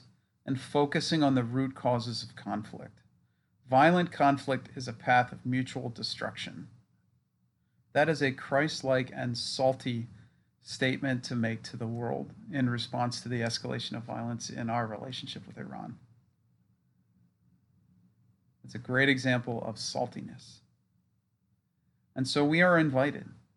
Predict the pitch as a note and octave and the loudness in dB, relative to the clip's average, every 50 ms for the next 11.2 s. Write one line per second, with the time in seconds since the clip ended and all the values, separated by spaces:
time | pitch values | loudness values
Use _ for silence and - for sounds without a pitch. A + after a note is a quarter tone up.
0 | _ _ _ _ _ _ _ _ _ _ _ _ _ _ _ _ _ _ _ _ | _ _ _ _ _ _ _ _ _ _ _ _ _ _ _ _ _ _ _ _
1 | _ _ _ _ _ _ _ _ C3 B2+ - - D3+ D3 D3+ C#3+ - - D3 C#3+ | _ _ _ _ _ _ _ _ -12 -6 2 4 6 6 6 6 6 8 8 8
2 | C3 A#2+ A2+ A2 - - C#3+ C#3 C#3+ - - G3 G#3+ B3+ C4 - - - - - | 8 6 4 2 2 2 4 4 4 4 4 6 6 6 4 2 -4 -14 -16 -16
3 | - - _ _ _ _ _ _ _ _ _ _ _ _ _ _ _ _ _ _ | -20 -20 _ _ _ _ _ _ _ _ _ _ _ _ _ _ _ _ _ _
4 | _ _ _ _ _ _ _ _ _ _ _ - D3 C#3 C#3+ - - D#3+ D3+ C3+ | _ _ _ _ _ _ _ _ _ _ _ 0 0 0 0 0 0 0 0 0
5 | C3+ - - D#3 D#3 F3 F3 - - G3 F3+ F3 F3 E3+ E3 D#3 D3+ D3 - - | 0 -2 2 4 4 4 4 4 2 2 4 4 6 6 6 4 4 2 0 -4
6 | - - - - _ _ _ _ _ _ _ _ _ _ _ _ _ _ _ _ | -18 -20 -20 -20 _ _ _ _ _ _ _ _ _ _ _ _ _ _ _ _
7 | _ _ - - - - D#3 E3+ F#3 G3+ G#3+ G#3+ G#3+ G#3 - - - - - - | _ _ -8 0 6 8 10 10 12 10 10 6 4 2 -2 -6 -8 -10 -14 -18
8 | - - _ _ _ - C#3+ C3+ C3+ C3+ C3+ C3+ - - - - - - _ _ | -20 -20 _ _ _ 2 4 4 4 4 2 0 -4 -12 -20 -20 -20 -20 _ _
9 | _ _ _ _ _ _ _ _ _ _ _ _ _ D3 C#3+ D3 D#3+ E3+ D3+ - | _ _ _ _ _ _ _ _ _ _ _ _ _ 2 4 6 6 4 4 2
10 | - D3 C#3+ C#3+ D3+ D#3+ D3+ C#3 B2+ A2+ - C3+ A#2+ B2+ D3+ F3+ G3+ A#3 A3+ - | 4 6 8 8 8 8 8 6 4 4 4 6 8 8 8 8 6 4 2 0
11 | - - - - | -6 -10 -12 -12